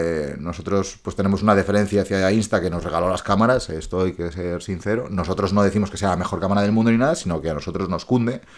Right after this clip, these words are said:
la usamos bastante, se ven los vídeos y los vídeos han ganado algo de calidad, quieras que no, gracias a esa cámara,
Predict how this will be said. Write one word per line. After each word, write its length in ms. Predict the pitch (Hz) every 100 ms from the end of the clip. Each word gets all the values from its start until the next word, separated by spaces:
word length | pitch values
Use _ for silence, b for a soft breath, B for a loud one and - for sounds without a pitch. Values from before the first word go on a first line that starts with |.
| B B -
la 100 | 82
usamos 320 | 87 87 85
bastante, 560 | 90 - 123 156 151
se 140 | 101 80
ven 160 | 80
los 160 | 85 85
vídeos 320 | 101 127 151
y 20 | 104
los 140 | 76
vídeos 220 | 95 101
han 100 | 104
ganado 320 | 101 107 110
algo 200 | 104 107
de 80 | 110
calidad, 520 | 95 92 90 95 110 -
quieras 220 | 90 80
que 80 | 87
no, 160 | 95
gracias 300 | 101 78 85
a 20 | 85
esa 80 |
cámara, 300 | 76 95 85